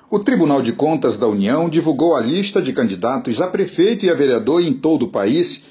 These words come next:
que, mesmo tendo mais de trezentos mil reais de patrimônio declarados,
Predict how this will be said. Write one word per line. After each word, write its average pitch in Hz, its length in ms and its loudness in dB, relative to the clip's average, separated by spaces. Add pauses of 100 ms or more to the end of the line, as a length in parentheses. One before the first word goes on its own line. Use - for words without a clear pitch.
(100)
que, 196 120 -4
mesmo 196 520 0
tendo 196 320 0
mais 175 300 -4
de 170 100 -2
trezentos 135 680 -2
mil 156 200 2
reais 143 340 -2
de 127 80 -4
patrimônio 131 540 -2
declarados, 139 880 -4